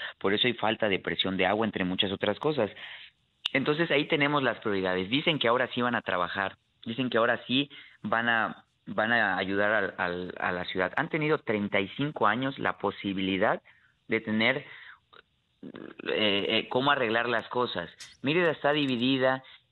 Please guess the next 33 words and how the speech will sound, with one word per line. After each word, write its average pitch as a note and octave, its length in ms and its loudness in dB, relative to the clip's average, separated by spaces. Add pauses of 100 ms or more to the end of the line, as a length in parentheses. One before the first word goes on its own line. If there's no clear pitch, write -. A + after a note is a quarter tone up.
entre G2+ 260 0
el G2+ 120 0
norte A2+ 420 2
y A2+ 40 4
el F#2+ 100 0
sur. F2 380 -4 (320)
Unas, B2+ 260 2 (160)
una C3 240 2
sección A#2 340 0
es B2+ 120 -2
el A2+ 80 -2
que G2 100 -2
tiene, A2 500 2
eh, - 0 -
eh, F2+ 640 -2 (160)
el E2+ 160 -2
desarrollo G2 460 0
inmobiliario A#2+ 920 2 (300)
y G#2 140 -2
los F2+ 200 -2
buenos A2 320 0
servicios, A2 540 -2 (100)
y B2 120 0
la A2 120 4
mayoría A2+ 460 2
de C#3 100 2
la F2+ 120 -2
ciudad, G#2+ 420 -2 (800)
la G2 100 0
mayoría G#2+ 260 2
de C#3 40 2
la B2+ 100 2
población G2 560 0